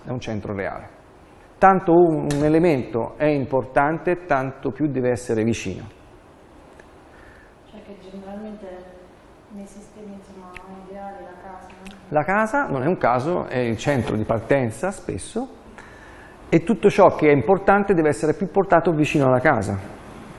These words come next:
Speaker 1: Ok? Quindi la distanza è una discriminante. L'altra è il fattore osservazione-controllo. Un elemento che richiede molta osservazione e molto,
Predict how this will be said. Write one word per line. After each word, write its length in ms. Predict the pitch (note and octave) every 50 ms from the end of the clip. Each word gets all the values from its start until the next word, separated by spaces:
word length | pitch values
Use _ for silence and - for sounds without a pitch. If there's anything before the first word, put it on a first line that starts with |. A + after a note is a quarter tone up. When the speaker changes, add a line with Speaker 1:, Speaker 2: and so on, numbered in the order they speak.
| - - - - - - - - -
Speaker 1:
Ok? 420 | - - G2+ - C#3 C3+ C3+ C#3 C#3+ C#3 - - - - - - - - - -
Quindi 380 | - A3+ G#3 D3+ B2+ C3+ C#3 C#3
la 180 | C#3+ D#3 D#3 D3+
distanza 840 | D#3 F3+ - - - G#3 G#3 A#3 A#3 - - A3 G#3 F3+ - - - -
è 240 | D3 D3+ D3 - -
una 140 | D#3+ D3 C#3+
discriminante. 760 | B2+ C3 A#2 - - A2+ A2 G#2+ F#2+ C#2+ D#2 - - - - - - - - - - - - - - - - - - - -
L'altra 760 | C#3+ D#3+ F#3+ G#3+ B3+ C4 B3 - B3+ B3+ B3+ - - - -
è 540 | - D3+ C#3+ B2 A2+ - - - - - -
il 100 | - C#3
fattore 680 | B2+ - E3 E3 - G3 G3 G3 G3 F#3 - - - -
osservazione-controllo. 1400 | - D#3 - - - D#3+ D3 D#3 E3+ E3 - F3 C#3 C3 B2+ C#3 B2 A2 - - G2+ F2+ F2 F#2 F#2 F#2 - - - - - - - - - - - - -
Un 180 | - E3 F#3
elemento 840 | G3 G3 G#3 G#3 G#3 F#3+ C#3+ B2 G#2 - - F2+ F2 F#2 F#2+ G2+ - - - - - - - - - - -
che 400 | - C#3+ D3 C#3 - - - -
richiede 480 | B2 A#2+ B2+ A#2 - E3 D3+ B2 B2 A#2
molta 340 | C3+ F3+ G3 F#3 - C#3+
osservazione 580 | C3+ A2+ - - C3+ B2 C3 B2 - - B2+ A#2
e 20 |
molto, 340 | A#2 C3+ D#3 D3+ A#2+ C3+ C#3